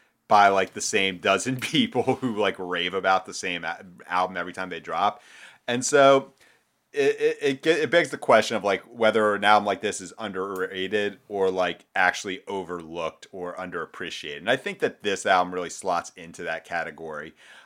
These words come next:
Um, you know, most people I know who have given this album a chance, and it was pretty highly anticipated in a small niche. It was five years in the making. They had a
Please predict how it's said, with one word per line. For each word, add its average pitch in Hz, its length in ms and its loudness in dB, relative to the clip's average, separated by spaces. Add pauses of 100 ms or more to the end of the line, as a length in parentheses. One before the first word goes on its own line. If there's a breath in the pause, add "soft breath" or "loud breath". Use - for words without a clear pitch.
(120)
Um, 117 380 4
you 151 80 -4
know, 131 80 4
most 190 240 4
people 233 220 2
I 139 140 8
know 95 320 2
who 101 140 -6
have - 180 -8
given 92 240 -4
this 95 180 -6
album 95 240 2
a 82 40 -10
chance, 98 380 -8
and 123 280 -12
it 339 100 -10
was 403 100 -4
pretty 403 280 0
highly 139 300 8
anticipated 95 720 -2
in 90 120 -10
a 85 100 -8
small 95 340 -2
niche. 78 360 -10
It - 160 -14 (120)
was 90 120 -20
five 104 320 4
years 98 180 -6
in 87 60 -16
the 80 60 -16
making. 117 440 -4
They 87 120 -4
had 82 140 -8
a 80 180 -6